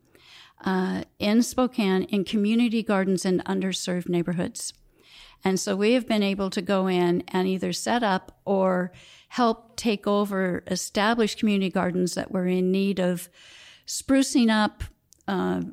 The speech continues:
adding more raised beds to it, bringing in soil. And then the other really big part of that is that we offer education at the gardens. And so we run classes all summer for the gardeners who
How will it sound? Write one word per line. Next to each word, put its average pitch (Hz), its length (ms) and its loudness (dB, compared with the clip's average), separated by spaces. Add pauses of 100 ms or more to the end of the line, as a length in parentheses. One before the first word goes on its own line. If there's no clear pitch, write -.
(140)
adding 220 480 2
more 208 380 4
raised 196 360 2
beds 190 380 0
to 196 220 -2
it, 185 280 2
bringing 208 360 2
in 196 160 2
soil. 180 640 0 (340)
And 190 180 2
then 185 160 6
the 185 200 4
other 214 340 4
really 208 600 0
big 170 240 0
part 185 220 0
of 175 120 -2
that 170 220 0
is 170 220 0
that - 140 -4
we 180 140 -2
offer 175 560 -4
education 175 800 -2
at 170 180 -4
the 180 100 -8
gardens. - 680 -8 (580)
And 175 200 2
so 180 220 0
we 180 180 0
run 180 280 2
classes 175 560 -4
all 180 160 0
summer 175 480 -2 (320)
for 185 340 2
the 196 100 0
gardeners 180 720 2
who 180 340 0